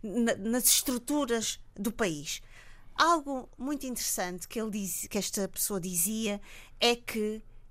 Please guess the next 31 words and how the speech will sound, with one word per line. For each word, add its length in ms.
a 80
corrupção, 840
ah, 400
só 320
é 80
debatida 540
e 60
falada, 680
ah, 460
quando, 600
ah, 500
quando 200
há 80
um 100
discurso 420
político, 520
porque 220
ela 140
existe 640
no 100
seu 200
dia-a-dia. 540
A 80
corrupção 460
faz 380
parte 300
do 80
dia-a-dia 460
do, 440
do, 140
o, 640